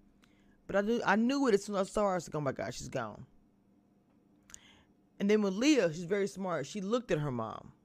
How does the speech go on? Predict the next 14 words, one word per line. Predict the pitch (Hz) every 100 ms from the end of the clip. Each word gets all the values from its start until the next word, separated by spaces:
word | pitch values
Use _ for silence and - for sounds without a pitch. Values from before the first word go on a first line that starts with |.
| _ _ _ _ -
She's | - 208
mourning | 160 208 233 202
her, | 156 143
but | 127 170 - -
her | 226 233
mind | 214 226 233
is | 202
thinking | 202 185 175
like, | 175 151 127 -
"I, | - - - -
I | 170
don't | 160 143
get | 147 151
it." | 101